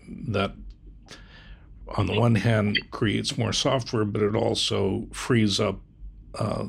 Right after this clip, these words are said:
sort of the high-level data scientists to develop novel algorithms and new systems. And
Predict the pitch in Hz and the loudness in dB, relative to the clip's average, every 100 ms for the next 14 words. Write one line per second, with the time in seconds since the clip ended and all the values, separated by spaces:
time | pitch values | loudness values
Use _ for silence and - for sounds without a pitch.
0 | 113 - - - - 120 95 104 101 101 | -10 -14 -14 -12 -4 -2 0 -2 -6 -6
1 | 101 - - - - - - - - - | -8 -10 -20 -18 -16 -16 -18 -18 -18 -18
2 | - - - - - - 117 113 110 107 | -20 -20 -20 -18 -10 0 2 4 2 0
3 | 107 101 110 104 104 - 120 117 113 - | -2 2 4 4 2 2 2 2 2 0
4 | 110 92 - - 104 98 117 104 104 104 | -2 0 -2 -2 -2 -2 0 0 2 0
5 | 101 117 - - - - - - - - | 0 -4 -10 -14 -16 -16 -16 -16 -14 -14
6 | - - - 113 107 110 110 104 98 101 | -18 -20 -10 -2 2 2 2 0 0 -2
7 | - 117 131 123 107 104 104 95 98 92 | 0 2 4 4 2 2 2 0 0 -2
8 | 104 101 95 101 107 101 98 - - - | -4 -4 0 2 2 2 0 -2 -10 -18
9 | - - - 139 - 113 101 98 - 110 | -12 -2 2 2 2 -2 -2 -4 -2 -2
10 | 98 101 | -2 -4